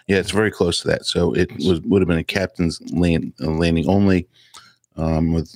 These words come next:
a lot of parameters that had to be met, wind and, and weather and et cetera, et cetera. So, and aircraft equipment.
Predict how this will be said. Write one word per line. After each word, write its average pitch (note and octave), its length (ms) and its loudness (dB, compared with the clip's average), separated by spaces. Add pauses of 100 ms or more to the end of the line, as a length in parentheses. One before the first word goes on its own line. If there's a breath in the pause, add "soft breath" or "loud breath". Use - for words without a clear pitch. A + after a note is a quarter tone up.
(140)
a D#2+ 40 -2
lot E2+ 260 2
of E2 80 0
parameters E2 560 0
that C#2 100 -4
had D#2+ 180 0
to D2 40 -14
be F2 140 -4
met, E2 320 0
wind E2 460 0
and, D2 360 -4 (140)
and D#2+ 320 -6
weather D#2 360 0
and C#2 120 -8
et - 120 -20
cetera, - 320 -6
et - 40 -10
cetera. - 340 -10
So, - 260 -10 (800)
and G2 140 2
aircraft E2 420 -2
equipment. - 400 -16